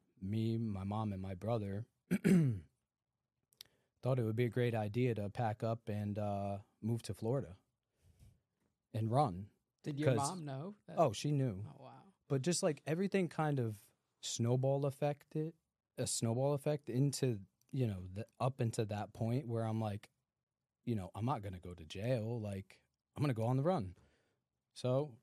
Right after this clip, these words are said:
Speaker 1: I go down there. We're in Florida for about almost a year. I was working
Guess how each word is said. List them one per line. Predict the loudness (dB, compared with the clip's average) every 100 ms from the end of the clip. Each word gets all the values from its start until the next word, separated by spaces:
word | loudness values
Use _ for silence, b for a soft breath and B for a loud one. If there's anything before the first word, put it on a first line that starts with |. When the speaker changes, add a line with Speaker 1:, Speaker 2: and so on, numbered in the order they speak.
| -12
Speaker 1:
I | -4
go | -2
down | 0 2 4
there. | 4 2
We're | 2 0
in | 0
Florida | 0 0 2 0
for | -2 -2
about | -2 -4 -4 -8 -14 _ _ _ _ _ _ _ _ _
almost | -4 -2 -2 -4
a |
year. | -4 0 2 2 0
I | 0
was | -4 -4
working | -4 -2 -2 -2 0 0 -2